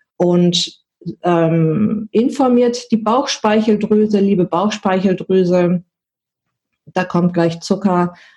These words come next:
mach bitte deine Insulinmitarbeiter bereit und sieh zu, dass hier mein Blutzuckerspiegel in Balance bleibt, weil in unserem Blut circa nur ein Teelöffel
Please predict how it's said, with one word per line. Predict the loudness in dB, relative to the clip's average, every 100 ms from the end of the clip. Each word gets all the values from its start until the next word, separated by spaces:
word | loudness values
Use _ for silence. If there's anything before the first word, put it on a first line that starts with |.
| -2
mach | -2 -2 -2
bitte | -2 0
deine | 0 0 0
Insulinmitarbeiter | 2 2 2 2 2 2 2 0 0 0 0 0
bereit | -2 -2 0 0 -2 -6 _ _ _ _ _
und | -2 0 0 -2 -6 -4
sieh | 0 2 0
zu, | 0 0
dass | 0 0
hier | 0
mein | 2 2 2
Blutzuckerspiegel | 2 0 -2 -14 -12 -4 -4 -2 -4 -4 -4 0 0 2 2 2 -2 -6 _ -2
in | 0 2
Balance | 2 2 2 2 0 -6 -4
bleibt, | -2 -2 -6 -12 -16 _
weil | -6 -2 0 2 2 0 -4 -4
in | -2
unserem | 0 0 0 0 0
Blut | 2 4 2 2 -2 -10 -14 _ _ _ _ _ _ -16
circa | -6 0 0 0 0 0 0 0 2
nur | 2 4 2 2 -2 -4
ein | -2 0 0
Teelöffel | 0 0 0 0 -2 -2